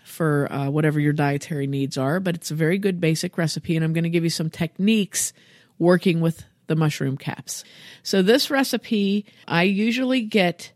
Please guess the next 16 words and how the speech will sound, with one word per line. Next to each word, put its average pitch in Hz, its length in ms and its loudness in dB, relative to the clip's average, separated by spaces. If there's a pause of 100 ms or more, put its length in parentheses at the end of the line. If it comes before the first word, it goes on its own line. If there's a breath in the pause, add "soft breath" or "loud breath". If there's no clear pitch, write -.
(120)
two 247 440 2
eight-ounce 196 500 2
containers 180 640 0
of 160 220 -4
white 180 320 0
button 185 260 0
mushrooms 156 720 0
or 151 300 2
one 196 640 2 (340)
sixteen-ounce 151 640 -2
container 135 500 -4
of - 120 -10
white 127 240 -2
button 143 200 -6
mushrooms 139 480 -4 (160 soft breath)
fresh. - 480 -2